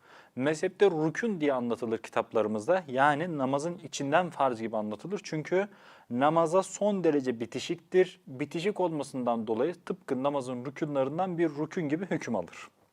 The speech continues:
Yoksa aslı itibarıyla Hanefi mezhebine göre rükün değil, bilakis namazın şartıdır. Bunu o esnada üzerinde necaset varken onu atsa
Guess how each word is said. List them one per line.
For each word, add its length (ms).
Yoksa 500
aslı 320
itibarıyla 920
Hanefi 300
mezhebine 520
göre 340
rükün 440
değil, 320
bilakis 380
namazın 420
şartıdır. 680
Bunu 260
o 140
esnada 420
üzerinde 400
necaset 540
varken 320
onu 240
atsa 380